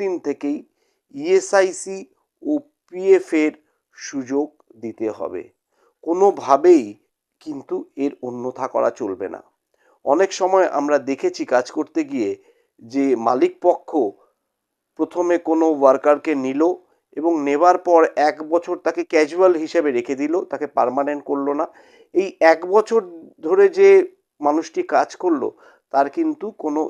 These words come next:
ইএসআই, পিএফ ছিল না। কিন্তু এখন থেকে প্রথম দিন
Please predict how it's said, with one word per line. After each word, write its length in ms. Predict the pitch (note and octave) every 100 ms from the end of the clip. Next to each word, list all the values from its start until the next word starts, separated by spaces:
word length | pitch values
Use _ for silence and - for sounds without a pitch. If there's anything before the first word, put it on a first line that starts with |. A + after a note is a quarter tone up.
| C3 B2+
ইএসআই, 420 | C#3+ C#3 D#3 D3+ C#3+
পিএফ 320 | C3+ C3 D3+ F3 _ _ -
ছিল 200 | A#3 G#3+ D3+
না। 80 | - - _ _ _ -
কিন্তু 160 | - - C3+ D3
এখন 220 | - A#3+ A#3+
থেকে 220 | G#3 - G2+ - _ _ _ _ -
প্রথম 340 | F4+ - C4+ C#4+ C4
দিন 120 | C4